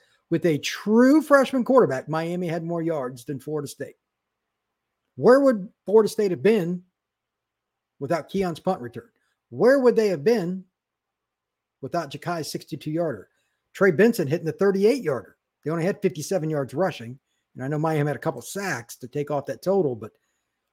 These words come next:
without the big plays, Florida State gets an L yesterday. Flat out, no ifs, no ands, no buts. They would have taken an L.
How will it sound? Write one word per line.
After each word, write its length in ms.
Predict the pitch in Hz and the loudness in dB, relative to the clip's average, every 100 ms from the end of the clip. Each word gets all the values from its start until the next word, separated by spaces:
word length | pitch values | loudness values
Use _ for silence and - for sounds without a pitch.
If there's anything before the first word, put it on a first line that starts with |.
| _ - | _ -4
without 280 | 123 208 233 | 4 4 6
the 80 | |
big 220 | 214 269 190 | 6 6 6
plays, 420 | 285 190 131 120 | 4 4 -2 -6
Florida 300 | 190 196 165 | -2 -2 -2
State 460 | - 220 190 - | -2 -2 -2 -2
gets 180 | 156 220 | 0 2
an 60 | 170 | 2
L 260 | 220 302 175 | 2 2 0
yesterday. 500 | 127 104 131 104 - _ _ _ _ | -4 -6 -12 -16 -20 _ _ _ _
Flat 360 | - 208 254 220 | -4 2 2 2
out, 280 | 220 220 180 | -2 -4 0
no 200 | 208 190 | 2 6
ifs, 320 | 226 - - | 6 4 -2
no 160 | 180 | -2
ands, 300 | 185 220 190 | 0 -4 -4
no 140 | 175 175 | -2 -2
buts. 480 | 185 - - - _ _ _ - | -2 -6 -14 -20 _ _ _ 0
They 140 | 180 | 2
would 160 | 202 202 | 4 2
have 100 | - | 2
taken 320 | 214 185 170 | -4 -2 -4
an 100 | 160 | -4
L. 320 | 156 - | -8 -12